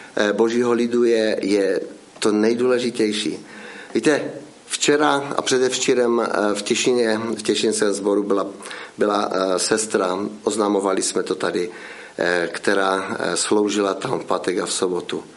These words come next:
Já jsem tam jenom mohl být v pátek, protože mě potom schvatila taková rima, že, že jsem nebyl schopný. Ale víte, já jsem byl v pátek a byl jsem velice povzbuzen, byl, byl jsem velice, eh, potěšen,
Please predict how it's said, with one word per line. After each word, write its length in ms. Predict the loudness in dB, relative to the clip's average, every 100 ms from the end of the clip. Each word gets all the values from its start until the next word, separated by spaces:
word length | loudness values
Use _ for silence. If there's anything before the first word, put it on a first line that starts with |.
| -20 -20 -20 -20 -4
Já 60 | 0
jsem 180 | 2 2
tam 160 | 2
jenom 200 | 2 2
mohl 220 | 2 2
být 160 | 0 0
v 60 | -2
pátek, 340 | -2 0 -2
protože 340 | -2 0 2
mě 120 | 0 0
potom 240 | 0 0
schvatila 520 | -2 -2 -2 0 -2
taková 500 | -2 -4 -2 0 -2 -6 -8 0
rima, 360 | 2 2 2
že, 280 | 2 0 -2 -8 -16 -6
že 120 | -2
jsem 220 | 0 2
nebyl 220 | 2 2
schopný. 560 | 0 0 -2 -2 -2 -4 -10 -18 -18 -18 -18 -6 0
Ale 500 | 2 4 2 -2 -6 -8 -4
víte, 280 | -2 2 2
já 100 | 2
jsem 180 | 0
byl 100 | 0
v 80 | -2
pátek 380 | -2 -2 0 0
a 100 | 0
byl 140 | 0
jsem 300 | 0 0 0
velice 560 | -2 0 0 0 -2 -4
povzbuzen, 680 | -4 -6 -4 -4 -2 -2 0
byl, 180 | 0 0
byl 180 | 0 -2
jsem 280 | 0 0 0 -4 -2
velice, 500 | 2 2 2 0 -2 -4 -10 -12 -2
eh, 320 | 0 2 0 -2
potěšen, 720 | 0 0 2 0 0 -2 -4